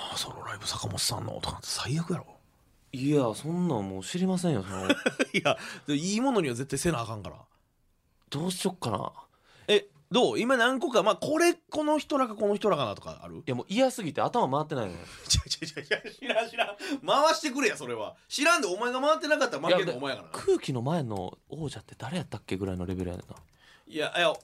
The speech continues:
Speaker 1: 俺は分かってるけど、まあ、エムワンよりも確かにちょっと記憶が曖昧な部分あるかもしれんな。
Speaker 2: どなたやったっけ？
Speaker 1: やっぱ長いからな、歴が。
Speaker 2: どなたやったっけ？
Speaker 1: いや、それ言わへん、そんな。それ言わへん。
Speaker 2: えー。
Speaker 1: でも、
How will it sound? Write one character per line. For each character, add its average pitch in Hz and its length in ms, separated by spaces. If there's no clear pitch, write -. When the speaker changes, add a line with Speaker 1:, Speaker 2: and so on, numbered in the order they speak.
Speaker 1:
俺 190 160
は 226 60
分 233 80
か 247 80
っ 247 80
て 226 80
る 214 60
け 123 120
ど、 107 260
ま 151 120
あ、 120 180
エ 208 140
ム 254 180
ワ 277 80
ン 285 60
よ 262 60
り 190 60
も 135 120
確 147 200
か - 60
に 104 80
ち - 80
ょ - 20
っ - 120
と 92 560
記 143 120
憶 135 220
が 151 160
曖 156 100
昧 147 360
な 120 100
部 113 80
分 110 100
あ 98 40
る 107 80
か 98 80
も 92 60
し - 100
れ 73 80
ん 76 40
な。 85 240
Speaker 2:
ど 107 100
な 117 120
た - 160
や 165 80
っ - 20
た - 0
っ - 0
け？ - 0
Speaker 1:
や - 0
っ - 20
ぱ 135 60
長 156 180
い 170 40
か 104 120
ら 82 80
な、 78 240
歴 147 300
が。 - 200
Speaker 2:
ど 117 120
な 131 100
た 113 80
や 95 40
っ - 40
た - 80
っ - 20
け？ - 100
Speaker 1:
い 143 60
や、 139 60
そ - 160
れ - 80
言 240 80
わ 170 140
へ - 40
ん、 - 80
そ - 100
ん - 80
な。 - 60
そ 139 180
れ 147 80
言 165 80
わ 127 120
へ - 40
ん。 - 40
Speaker 2:
え - 60
ー。 - 40
Speaker 1:
で 208 120
も、 139 280